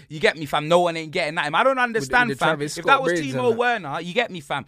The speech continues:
Speaker 1: It would have been meme after meme after
Speaker 2: Yeah.
Speaker 1: meme after meme after meme. You know, like that, fam. But my man, mi-,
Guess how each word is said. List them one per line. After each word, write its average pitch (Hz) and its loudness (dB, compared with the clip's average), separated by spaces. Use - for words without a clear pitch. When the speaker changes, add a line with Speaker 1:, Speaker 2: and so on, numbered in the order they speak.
Speaker 1:
It 180 -14
would 220 -2
have 196 0
been 190 -6
meme 254 -6
after 208 -4
meme 226 -4
after 185 -2
Speaker 2:
Yeah. 202 -2
Speaker 1:
meme 226 -4
after 180 -6
meme 196 -10
after 175 -6
meme. 190 -8
You 147 -8
know, 214 0
like 202 0
that, 220 2
fam. 170 -4
But - -6
my 269 2
man, 226 -2
mi-, 240 -6